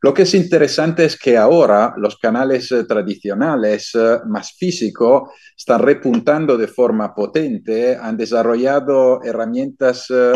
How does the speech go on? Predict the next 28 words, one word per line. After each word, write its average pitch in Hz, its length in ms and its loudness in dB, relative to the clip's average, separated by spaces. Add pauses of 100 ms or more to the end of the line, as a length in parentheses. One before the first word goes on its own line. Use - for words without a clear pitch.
(100)
donde 113 380 -6
se - 160 -6
mezclan, 113 720 -2
eh, 104 540 -4 (100)
herramientas 110 720 -2
físicas, 123 640 -2
eh, 117 140 -2
con 110 220 -2
herramientas 110 680 -2
online, 139 720 -2 (340)
y 190 200 -4
parece 160 440 0
que 135 200 2
al 120 280 -2
consumidor, 120 1160 0
eh, 113 640 -4
le, 113 380 -6
le 113 220 -4
apetece 107 600 -2
esta, 98 600 -4
esta 113 340 -6
metodología, 110 1120 0
eh, 110 320 -8
que 120 120 -6
le 117 120 0
permite 131 540 0
de 123 340 -2
elegir, 127 480 -2